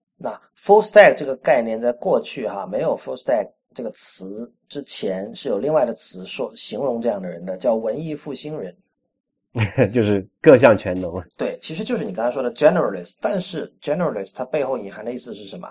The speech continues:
Speaker 1: 就它其实大部分事情做得都一般。
Speaker 2: 嗯哼。
Speaker 1: 就是说，在今天信息如此，就信息密度如此高，然后社会化、社会分工如此，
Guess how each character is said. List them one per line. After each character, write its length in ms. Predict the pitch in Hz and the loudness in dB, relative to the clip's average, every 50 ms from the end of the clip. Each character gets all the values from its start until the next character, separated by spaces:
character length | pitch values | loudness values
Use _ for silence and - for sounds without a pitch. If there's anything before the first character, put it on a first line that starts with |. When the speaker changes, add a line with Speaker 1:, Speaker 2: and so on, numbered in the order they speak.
| - - _ | -18 -20 _
Speaker 1:
就 100 | - 151 | -12 -12
它 100 | 165 165 - | -12 -12 -12
其 140 | - - 139 | -14 -14 -12
实 80 | 151 | -8
大 180 | 151 - 165 131 | -6 -4 -4 -4
部 80 | 120 | -4
分 100 | 120 123 | -4 -8
事 120 | 117 - 120 | -8 -8 -12
情 120 | 107 101 | -14 -12
做 160 | 98 - 120 | -8 -6 -4
得 60 | 104 101 | -4 -4
都 100 | 107 107 | -4 -8
一 80 | 104 | -8
般。 240 | 98 - 98 98 101 _ _ _ _ _ _ _ _ _ _ _ _ _ _ _ _ _ _ - | -10 -14 -16 -16 -16 _ _ _ _ _ _ _ _ _ _ _ _ _ _ _ _ _ _ -4
Speaker 2:
嗯 100 | 117 104 95 | -2 -2 -2
哼。 180 | 104 101 98 _ _ _ _ - | -2 -4 -6 _ _ _ _ -6
Speaker 1:
就 100 | - 202 | -4 2
是 60 | 185 | 4
说， 120 | 220 220 220 - - - - _ - 180 | 2 2 2 -2 -18 -20 -20 _ -4 4
在 160 | - 226 190 | 6 8 8
今 320 | - - - 240 254 254 | 6 4 -2 -2 0 -2
天 260 | 233 - 147 123 123 131 | -2 0 0 0 0 0
信 300 | - - - 190 143 131 | -4 -4 -4 -4 -4 -4
息 400 | - - 175 170 160 165 175 - | -6 -8 -8 -8 -8 -10 -12 -10
如 240 | 139 120 110 123 - | -10 -8 -8 -8 -6
此， 480 | - - - - 101 90 - - - - _ _ | -6 -6 -8 -8 -10 -12 -14 -18 -20 -20 _ _
就 140 | - 139 127 | -10 -8 -6
信 160 | - - 196 | -4 -2 -2
息 100 | - 180 | -2 -2
密 100 | 185 185 | -2 -2
度 140 | 165 156 143 | -2 -2 -2
如 160 | 123 120 143 | -2 -2 -4
此 220 | 147 - - 92 90 _ | -6 -8 -12 -12 -12 _
高， 240 | - 123 117 117 113 | 2 4 6 6 6
然 80 | 110 117 | 6 2
后 60 | 127 | -2
社 160 | 127 - 156 | 0 4 4
会 80 | 143 135 | 6 4
化、 260 | 131 - 139 127 120 | 4 4 0 0 0
社 260 | - - - 208 180 | 0 2 4 4 4
会 160 | 175 175 165 127 | 4 2 0 -2
分 240 | - - 160 156 | -2 -4 -6 -4
工 220 | 160 156 160 160 151 | -2 -2 -2 0 -2
如 160 | 131 120 143 | -2 -4 -6
此， 420 | 170 - - 107 95 85 - - | -6 -8 -8 -8 -10 -14 -16 -20